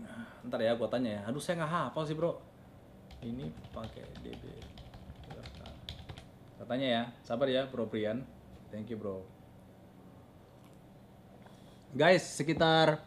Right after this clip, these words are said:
tujuh menit lagi ya, karena saya mau pergi. Maklum, istri diminta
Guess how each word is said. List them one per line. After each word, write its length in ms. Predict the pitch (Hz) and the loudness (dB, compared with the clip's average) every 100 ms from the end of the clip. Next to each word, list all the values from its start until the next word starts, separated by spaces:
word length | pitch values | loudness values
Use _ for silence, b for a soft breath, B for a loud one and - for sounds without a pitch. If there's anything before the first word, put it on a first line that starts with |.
| - - - - | -16 -18 -18 2
tujuh 240 | 160 156 | 6 8
menit 240 | 185 180 190 | 8 8 8
lagi 240 | 196 170 | 10 10
ya, 80 | 151 151 | 8 6
karena 160 | 131 | -2
saya 160 | 127 143 | 4 4
mau 80 | 131 | 4
pergi. 320 | 127 139 147 - - - B B B - 110 | 2 2 0 -6 -6 -6 B B B -12 -6
Maklum, 320 | 107 120 120 113 | -2 0 2 2
istri 400 | - 123 120 107 - - - | 0 -2 0 -2 -10 -20 -10
diminta 960 | 117 110 107 107 107 107 110 120 117 | -4 -2 0 -2 -2 -2 0 -2 -4